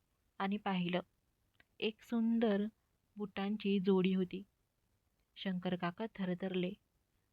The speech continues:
डोळे भरून आले. इतकी छोटीशी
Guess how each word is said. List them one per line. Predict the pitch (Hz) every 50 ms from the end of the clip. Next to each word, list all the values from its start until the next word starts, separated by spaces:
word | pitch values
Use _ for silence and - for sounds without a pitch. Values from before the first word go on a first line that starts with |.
| _
डोळे | 190 180 185 185 180 185 180 196 196
भरून | 185 190 180 190 202 208
आले. | 196 170 160 156 - - _ _ _ _ _ _ _ _ _ _ _ _ _
इतकी | - 190 185 - _ - 226 220 - -
छोटीशी | 214 208 202 - 220 214 - - 190 175 190